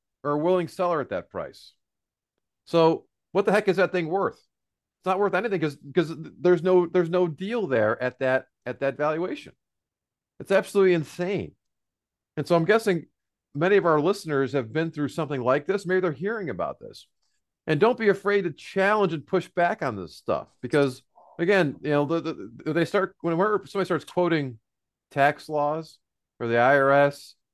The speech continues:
or the S B A or all these rules, I'm thinking that's just a lazy, that's somebody being lazy. And, and they aren't trying to help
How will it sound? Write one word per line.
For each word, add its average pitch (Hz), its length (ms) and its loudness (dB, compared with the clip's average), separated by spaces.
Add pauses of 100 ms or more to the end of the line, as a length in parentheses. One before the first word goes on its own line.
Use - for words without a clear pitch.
(100)
or 120 100 -6
the 123 140 0
S 135 180 0
B 135 180 -4
A 131 180 2
or 123 80 2
all 131 100 2
these 120 200 -4
rules, 135 300 -6
I'm 135 140 -8
thinking 143 180 -6
that's 147 120 -4
just 135 140 -14
a 120 60 -8
lazy, 131 480 -4 (220)
that's 151 160 -6
somebody 165 160 0
being 127 200 -2
lazy. 117 420 -2 (1200)
And, 123 460 -2
and 120 440 -4
they 135 100 -2
aren't 151 220 -2
trying 160 220 -4
to 131 100 0
help 147 400 -2